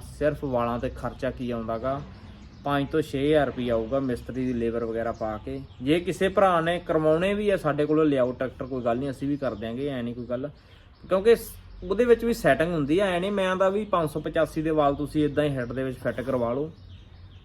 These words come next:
ਕਹਿਣ ਦਾ ਮਤਲਬ ਜਿਹਨੇ ਪਹਿਲੀ ਵਾਰ ਕਰਨੇ ਆ ਉਹਨੂੰ ਥੋੜ੍ਹੀ ਸੈਟਿੰਗ ਜ਼ਿਆ-, ਵੱਧ ਕਰਨੀ ਪੈਂਦੀ ਆ, ਪਰ ਲੇਕਿਨ ਸਾਡੇ ਕੋਲ ਤਾਂ ਉਸ ਚੀਜ਼ ਦਾ ਤਜਰਬਾ ਆ ਜਾਂਦਾ ਗਾ, ਜਿਹਦੇ ਕਾਰਨ ਕਰਕੇ ਥੋੜ੍ਹੀ ਪ੍ਰੋਬਲਮ ਨਹੀਂ ਪੈਂਦੀ।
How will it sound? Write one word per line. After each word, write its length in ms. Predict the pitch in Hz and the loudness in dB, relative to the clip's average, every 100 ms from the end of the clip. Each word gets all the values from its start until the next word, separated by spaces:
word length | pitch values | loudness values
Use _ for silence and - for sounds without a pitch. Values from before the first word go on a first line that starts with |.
| - | -2
ਕਹਿਣ 180 | 156 180 | 2 4
ਦਾ 60 | 220 | 4
ਮਤਲਬ 280 | 214 214 180 | 4 4 2
ਜਿਹਨੇ 200 | 202 220 | 2 6
ਪਹਿਲੀ 280 | 196 202 | 6 6
ਵਾਰ 160 | 220 220 | 6 6
ਕਰਨੇ 320 | 196 175 180 | 6 2 2
ਆ 60 | 185 | 0
ਉਹਨੂੰ 160 | 190 | 0
ਥੋੜ੍ਹੀ 280 | 180 170 185 | -2 0 0
ਸੈਟਿੰਗ 320 | 170 151 151 156 | 2 2 2 2
ਜ਼ਿਆ-, 160 | 139 | 2
ਵੱਧ 240 | 120 135 147 | 2 0 2
ਕਰਨੀ 280 | 165 156 156 | 0 0 -2
ਪੈਂਦੀ 320 | 156 156 165 | -2 -2 0
ਆ, 80 | 160 | 0
ਪਰ 180 | 160 160 | 2 2
ਲੇਕਿਨ 260 | 160 165 | 2 0
ਸਾਡੇ 300 | 143 143 151 | -2 0 2
ਕੋਲ 160 | 160 156 | 0 0
ਤਾਂ 120 | 160 | 0
ਉਸ 180 | 156 - | 0 -2
ਚੀਜ਼ 160 | 151 | 0
ਦਾ 100 | 143 | 2
ਤਜਰਬਾ 420 | 143 135 123 117 127 | 2 2 0 2 2
ਆ 60 | |
ਜਾਂਦਾ 300 | 131 127 135 | 2 0 -2
ਗਾ, 100 | 139 | -2
ਜਿਹਦੇ 260 | 131 139 156 | -4 -2 -2
ਕਾਰਨ 260 | 143 131 | 0 -2
ਕਰਕੇ 240 | 127 123 127 | -2 -4 -6
ਥੋੜ੍ਹੀ 220 | 127 139 | -6 -6
ਪ੍ਰੋਬਲਮ 340 | 131 117 117 | -2 -2 -2
ਨਹੀਂ 140 | 117 127 | -2 -4
ਪੈਂਦੀ। 300 | 110 80 | -6 -10